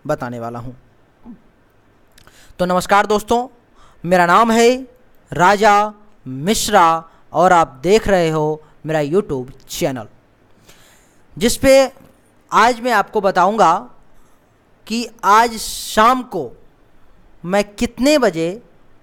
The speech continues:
Instagram पे लाइव आऊँगा और आपके भविष्य के बारे में सारी बातें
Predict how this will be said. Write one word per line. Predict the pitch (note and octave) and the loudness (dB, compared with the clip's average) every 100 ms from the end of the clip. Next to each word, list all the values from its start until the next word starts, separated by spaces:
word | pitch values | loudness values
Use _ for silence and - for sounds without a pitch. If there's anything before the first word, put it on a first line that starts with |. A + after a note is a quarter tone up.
| _ _ - | _ _ -8
Instagram | G#3+ A3 F#3 F3+ F#3 | -4 -2 0 0 -2
पे | F3 | 0
लाइव | E3+ E3+ | 0 0
आऊँगा | D#3+ F3+ F#3+ D3+ F#3+ _ _ - | -2 -2 -2 -4 -6 _ _ -10
और | D#3 | -4
आपके | F3+ - F#3 | -4 -4 -8
भविष्य | F3+ G#3+ - | -6 -8 -8
के | F3+ F#3 | -10 -4
बारे | E3 E3 | -2 -2
में | E3+ | -6
सारी | D#3 - D#3+ E3+ | -8 -6 -6 -4
बातें | D3 C#3 C#3+ | -6 -8 -14